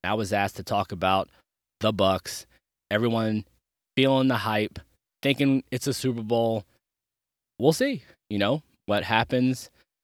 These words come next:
on the field and what is on paper to start with.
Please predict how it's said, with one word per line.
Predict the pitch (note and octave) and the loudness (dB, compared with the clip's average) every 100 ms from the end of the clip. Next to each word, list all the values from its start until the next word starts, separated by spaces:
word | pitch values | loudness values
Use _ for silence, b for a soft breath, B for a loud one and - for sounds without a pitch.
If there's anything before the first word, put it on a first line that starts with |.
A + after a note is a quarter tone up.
| _ | _
on | A2 B2 | -2 -2
the | |
field | - C#3 C#3 D3+ D3 - _ _ | 2 4 6 6 2 -6 _ _
and | G2+ G2+ G#2 F#2 | -2 -2 -4 -6
what | F#2 G#2+ G#2+ | -2 0 0
is | G2+ | -2
on | A2 G#2+ G2 | -2 -4 -6
paper | - D3 - G#2+ B2 - | 2 2 2 -2 -4 -6
to | G2+ | -8
start | - A#2+ - | 0 2 4
with. | C3+ C#3+ - | 4 2 0